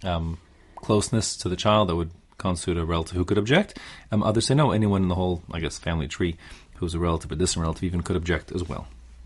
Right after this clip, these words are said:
Simply not clear. Okay, um, so that is the, that is the gist of our Mishnah, uh, in terms of the Chiddush.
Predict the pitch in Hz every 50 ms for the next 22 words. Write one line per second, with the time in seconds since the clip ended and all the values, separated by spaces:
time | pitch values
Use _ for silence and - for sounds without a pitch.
0 | - - - - - - - - - - 127 110 110 95 85 87 - - - -
1 | - - - - - - - - - - - 170 165 - 101 85 - - - -
2 | - - - - 110 104 101 95 95 95 95 95 - - - - - 131 117 117
3 | 117 - - - - - - - 196 135 120 151 170 170 - 151 147 127 110 117
4 | 113 - - - - 101 127 131 135 - 123 107 98 104 104 98 98 - - -
5 | 98 95 95 104 110 101 - - - - - - - - 104 95 101 92 90 87
6 | 85 80 - - - - - - - _ - - - - - - - - 98 95
7 | 95 107 98 90 98 82 87 90 85 - 90 69 - - -